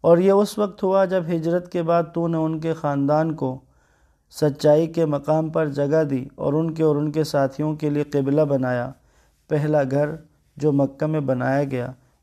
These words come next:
جو جہانوں کے لیے برکت و ہدایت کا مرکز ہے۔ اگر توجہ کی جائے، اس کے پہلے بھی اور انشاءاللہ بعد کے بھی معصومین سے جو دعائیں نقل ہیں، ان میں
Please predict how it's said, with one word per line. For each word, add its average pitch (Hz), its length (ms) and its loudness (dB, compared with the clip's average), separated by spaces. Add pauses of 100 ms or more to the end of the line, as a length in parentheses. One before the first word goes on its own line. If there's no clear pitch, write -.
(100)
جو 143 180 2
جہانوں 131 460 0
کے 139 180 -2
لیے 131 180 0
برکت 131 520 -4
و 143 60 0
ہدایت 131 580 -4
کا 147 100 -4
مرکز 127 560 -2
ہے۔ 120 140 -10 (1160)
اگر 165 200 6
توجہ 175 440 2
کی 208 240 -2
جائے، 185 260 0 (380)
اس - 160 -12
کے 165 240 -2 (300)
پہلے 170 360 2
بھی 190 220 -6
اور 170 140 -2
انشاءاللہ 151 440 -4
بعد 156 280 0 (140)
کے 165 100 -8
بھی 156 240 -4 (480)
معصومین 151 720 -2
سے 165 400 -2 (240)
جو 156 300 0 (340)
دعائیں 147 480 0
نقل 165 440 0
ہیں، 143 240 -4 (640)
ان 196 200 2
میں 202 140 0